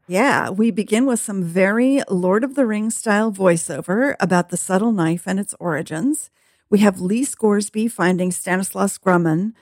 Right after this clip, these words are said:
Mister Kurtzing it up way up on the Yenisei River, where he has become a shaman and drops more crucial info about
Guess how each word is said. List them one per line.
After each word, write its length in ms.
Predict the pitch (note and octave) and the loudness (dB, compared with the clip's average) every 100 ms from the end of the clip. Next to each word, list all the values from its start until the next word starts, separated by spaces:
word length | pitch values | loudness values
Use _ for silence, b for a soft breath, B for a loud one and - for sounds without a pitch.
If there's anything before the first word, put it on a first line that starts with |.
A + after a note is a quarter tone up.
| b | b
Mister 360 | F#3+ G3+ - A3 | -2 -2 0 -4
Kurtzing 680 | - G#3 - - G3+ F#3+ - _ - | 0 -4 -4 -6 -2 -2 -2 _ 0
it 120 | F#3 | 4
up 400 | F3+ F3+ - - | 6 4 0 -10
way 360 | F#3 F3+ F#3 F#3 | -4 4 4 6
up 180 | F3+ F3+ | 2 2
on 160 | F3 | 2
the 220 | E3+ E3+ E3 b | 2 -2 -4 b
Yenisei 720 | - F#3+ F3+ F#3+ F#3+ F3+ F3+ F3 | -8 -2 2 4 2 0 -2 2
River, 440 | F3+ - C3+ C4+ _ _ _ _ | 0 0 -4 -6 _ _ _ _
where 160 | - F#3+ | 0 2
he 140 | G3 | 2
has 160 | F#3 - | 0 -2
become 240 | F3+ F#3 | -6 -4
a 40 | F3+ | -4
shaman 640 | - G3+ G3+ F#3 D#3 D#3+ | -2 2 2 4 2 0
and 140 | E3 | 0
drops 400 | E3 F3+ A3+ - | 2 2 2 -4
more 340 | G3 F#3 F#3+ F#3+ | -4 0 0 0
crucial 520 | - G#3 F3+ F#3 B2+ | -4 -6 -4 -4 -4
info 480 | F3+ E3 E3 D#3+ E3+ | -4 -4 -4 -2 -2
about 380 | D#3 E3+ - | 0 -2 -2